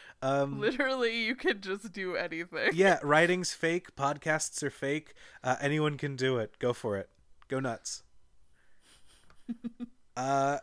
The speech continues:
Speaker 1: and then Colton asks, "How did you come up with the name for the show?" I think that was me, right?
Speaker 2: Uh, I think so.
Speaker 1: Yeah, I think that, uh, for anyone that doesn't know, um, the Argonauts were, like, in Greek mythology, they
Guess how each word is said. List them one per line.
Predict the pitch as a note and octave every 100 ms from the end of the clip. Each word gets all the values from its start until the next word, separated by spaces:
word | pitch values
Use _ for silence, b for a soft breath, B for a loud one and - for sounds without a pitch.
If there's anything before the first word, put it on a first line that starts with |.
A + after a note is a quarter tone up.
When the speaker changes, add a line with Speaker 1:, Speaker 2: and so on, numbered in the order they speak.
| -
Speaker 1:
and | D3
then | D#3 D#3
Colton | E3+ G#3 F3+ D3
asks, | A#2+ C3 D3+ -
"How | - D#3+
did | F3+
you | F3+
come | F3+
up | F3+
with | F3 D#3+
the |
name | D#3+ E3+
for | E3+ E3
the |
show?" | - F3 E3+ F#2 G2+ -
I | C#3+
think | - A#3 B3
that | B3+
was | E3 C#3
me, | E3 D#3 G2
right? | A2 F#3 C#4 - _ _ _ _ _ _ - - b b b b _ - - -
Speaker 2:
Uh, | A3+ A3 A3 G#3+ G#3 G#3 G#3 G3+ G3+ G3+ G3 F#3+ F#3+
I | G3+
think | F3 E3+
so. | E3+ E3 F3+ -
Speaker 1:
Yeah, | C#3+ D#3 D#3 C3+
I | D3
think | F3
that, | F3 E3+ - _
uh, | D3 D3 D3 C#3+ - C#3+ - - - - -
for | D#3+ C3+
anyone | F3 F#3+
that | F3 D3
doesn't | D3+ D#3 C3+
know, | C#3+ C#3 C#3 B B B -
um, | C3+ C3+ C3+
the | C3+
Argonauts | C#3+ D3+ D#3+ D3+ C#3+ - -
were, | C#3
like, | C3 B2 -
in | C3+
Greek | C3 C#3 -
mythology, | C3+ C3 C3+ C#3+ C#3 C#3+
they | B2 B2+ C3 B2+ B2+